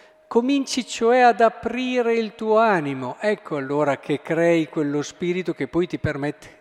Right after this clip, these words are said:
anche di avere uno spirito da cercatore, che guarda oltre. Amplia gli orizzonti, fai entrare il mondo, fai entrare il prossimo nella tua vita. E allora avrai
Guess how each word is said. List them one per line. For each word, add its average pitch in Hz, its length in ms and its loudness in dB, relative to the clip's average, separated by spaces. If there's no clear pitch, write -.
anche 160 440 -2
di 139 140 -6
avere 143 460 -2
uno 135 220 -8
spirito 147 540 -10
da 120 140 -10
cercatore, 131 960 -4
che 127 160 -12
guarda 123 420 -4
oltre. 127 600 -2
Amplia 165 760 -2
gli 127 120 -4
orizzonti, 117 1080 -8
fai 165 400 -2
entrare 165 480 0
il 147 160 -4
mondo, 131 600 -4
fai 156 300 -4
entrare 151 540 0
il 139 140 -6
prossimo 143 640 -4
nella 117 240 -8
tua 117 240 -10
vita. 110 520 -14
E 190 160 -2
allora 269 640 -2
avrai 147 640 -4